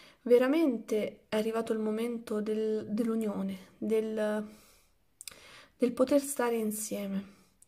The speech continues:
Questa è una coppia che ha un legame molto, molto forte e questa cosa l'ha realizzata soprattutto la persona che sta aspettando,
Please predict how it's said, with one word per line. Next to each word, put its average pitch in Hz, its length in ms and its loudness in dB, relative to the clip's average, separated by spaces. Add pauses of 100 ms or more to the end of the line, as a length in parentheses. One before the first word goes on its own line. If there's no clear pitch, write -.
(380)
Questa 320 300 0
è - 20 -2
una 220 120 -4
coppia 262 320 0
che 214 100 -2
ha - 20 2
un 214 60 0
legame 220 360 0
molto, 247 360 0
molto 220 320 -6
forte 196 760 -2
e 240 100 -4
questa 269 300 -2
cosa 285 300 0
l'ha 220 120 -2
realizzata 214 560 -4
soprattutto - 520 -8
la 226 80 -2
persona 208 400 -8
che 202 100 -10
sta 185 200 -10
aspettando, 196 840 -8